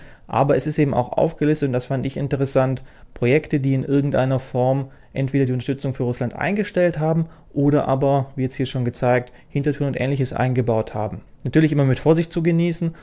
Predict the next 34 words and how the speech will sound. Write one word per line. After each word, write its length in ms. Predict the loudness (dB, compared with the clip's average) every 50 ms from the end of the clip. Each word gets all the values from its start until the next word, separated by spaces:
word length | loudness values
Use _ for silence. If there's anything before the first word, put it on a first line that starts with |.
| -20 -12 -4
und 340 | -2 0 0 0 0 0
auch 140 | 0 2 2
nur 140 | 2 2 2
mit 220 | 2 2 0 0
Übersetzer 560 | 0 2 4 4 4 6 4 4 2 2 0 0
entsprechend 720 | 0 -2 -4 -2 0 0 0 0 0 -2 -4 -4 -4 -2
lesbar, 640 | 0 2 2 2 0 -2 0 2 4 4 4 2 0 -6 -18 -18 -8 -4
aber 180 | -2 0 0
es 60 | 0
ist 100 | -2 -2
ein 80 | -2 0
guter 260 | 0 0 0 0 0
Anhaltspunkt, 640 | -2 0 0 0 0 0 -2 -2 -4 -2 -2 -2 0
um 80 | 0
sich 140 | 0 0 0
da 100 | 0 0
einen 80 | 0 0
Überblick 360 | -2 -2 -2 0 -2 -2 -4
zu 100 | -4 -6
verschaffen. 500 | -4 -2 0 2 2 2 2 -2 -6 -6 -8 -12 -20 -16 -6 -4
Man 100 | -2 0
sieht, 220 | 2 2 2 4
da 80 | 4 4
gibt 240 | 4 2 -4 -4 -6
es 120 | -6 0
doch 200 | 2 2 2 2
schon 240 | 0 -2 -2 -2 -4 -6 -4
einiges, 580 | 0 0 2 2 2 2 4 4 2 2 0 -10 -20 -8 -4
was 160 | -2 -2 0 0
die 120 | -2 -2
bisher 360 | 0 -2 -2 0 2 2 2
hier 320 | 2 2 2 2 2 0 -2 -6 -14 -14 -10
gefunden 520 | -8 -8 -4 -2 0 0 0 0 -2 0 2
haben 360 | 2 4 4 2 2 0 -2